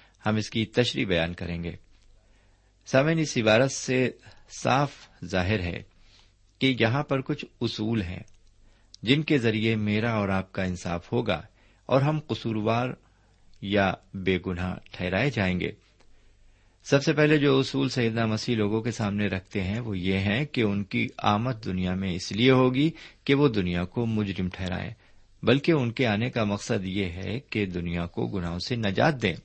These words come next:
وہ آگے فرماتے ہیں کہ جن لوگوں نے ان کے کلام کو سنا اور معجزے دیکھے اور ان پر ایمان نہیں لائے،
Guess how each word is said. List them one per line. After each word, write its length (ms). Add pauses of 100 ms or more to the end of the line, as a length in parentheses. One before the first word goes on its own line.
(680)
وہ 120
آگے 200
فرماتے 540
ہیں 200
کہ 180
جن 180
لوگوں 320
نے 140
ان 120
کے 180
کلام 380
کو 120
سنا 380 (320)
اور 160
معجزے 540
دیکھے 400 (260)
اور 120
ان 180
پر 140
ایمان 420
نہیں 200
لائے، 300